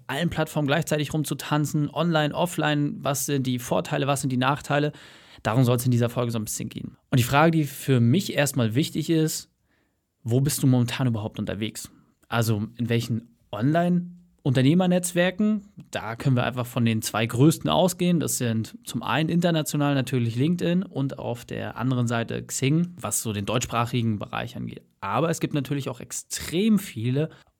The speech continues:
Offline-Unternehmernetzwerke. Ja, also verschiedenste Formen, Farben, Varianten, wo sich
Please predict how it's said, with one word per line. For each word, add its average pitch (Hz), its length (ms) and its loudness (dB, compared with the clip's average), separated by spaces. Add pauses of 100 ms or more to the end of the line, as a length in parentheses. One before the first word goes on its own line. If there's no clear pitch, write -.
Offline-Unternehmernetzwerke. 101 1500 -6 (260)
Ja, 127 160 -2
also 113 260 -4 (140)
verschiedenste 196 1300 -2
Formen, 180 380 0
Farben, 156 380 -2
Varianten, 143 680 0
wo 139 100 0
sich 135 300 -4